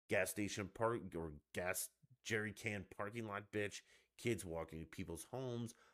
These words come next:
black people stealing a bike from the white chick. Like, you guys just haven't learned enough lessons.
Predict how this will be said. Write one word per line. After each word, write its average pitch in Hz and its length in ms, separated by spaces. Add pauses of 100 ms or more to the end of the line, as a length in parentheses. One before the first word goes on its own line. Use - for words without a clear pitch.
(140)
black 95 220
people 90 180
stealing 87 400
a 76 60
bike 90 300
from 85 300 (300)
the 78 220
white 101 260
chick. - 340 (320)
Like, 147 140 (200)
you 151 120
guys 233 200
just 226 160
haven't 175 280
learned 127 200
enough 101 320
lessons. 80 760